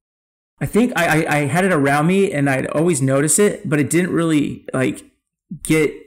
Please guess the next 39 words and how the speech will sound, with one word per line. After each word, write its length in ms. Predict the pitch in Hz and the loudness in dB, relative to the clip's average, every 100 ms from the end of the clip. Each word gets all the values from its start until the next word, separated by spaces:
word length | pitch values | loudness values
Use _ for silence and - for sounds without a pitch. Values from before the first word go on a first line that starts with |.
| _ | _
into 340 | 151 147 - 160 | -2 0 0 0
my 160 | 143 | 2
head 340 | 135 131 131 135 | 2 2 0 0
that 160 | 139 131 | -2 -2
it's 120 | - | -2
something 320 | 139 143 131 | -2 -4 -4
I 160 | - 131 | -4 -2
could 240 | 135 120 | -2 0
do 320 | 131 139 180 | 0 2 2
until 220 | 151 147 | 0 -2
I 40 | 135 | -2
was 160 | 127 | 0
seventeen. 800 | - 143 131 117 139 135 151 151 - - - - _ | 0 0 -2 -2 -2 -2 -2 -4 -10 -20 -20 -20 _
And 360 | 143 139 131 120 | -2 0 0 0
I, 280 | 135 131 - | 0 0 0
I 100 | 143 | 0
was 180 | 170 127 | 2 0
just 360 | 127 - - | -2 -2 -4
this 280 | 131 - - | -4 -4 -6
nerdy 400 | - 131 135 139 | -4 0 0 0
kid 140 | 170 | 0
in 60 | 156 | 0
the 80 | 135 | 0
back 240 | 131 135 | 0 0
of 40 | 147 | -2
the 60 | 143 | -2
class, 400 | 139 131 143 151 | -2 0 0 -2
keep 240 | - 131 | -4 -4
it 60 | 135 | -2
to 80 | 147 | 0
myself, 680 | 147 139 - 185 165 - | 0 0 0 0 0 -2
drawing 400 | 127 135 139 143 | -2 0 2 0
in 80 | 147 | 0
my, 320 | 139 127 110 - - | 0 0 -4 -6 -6
my 180 | 127 | -4
sketchbooks 680 | 117 - 135 139 - 143 139 | -4 -4 -2 -4 -2 -4 -2
and 120 | 135 | -2
in 80 | 123 | -2
my, 240 | 123 110 | -2 -4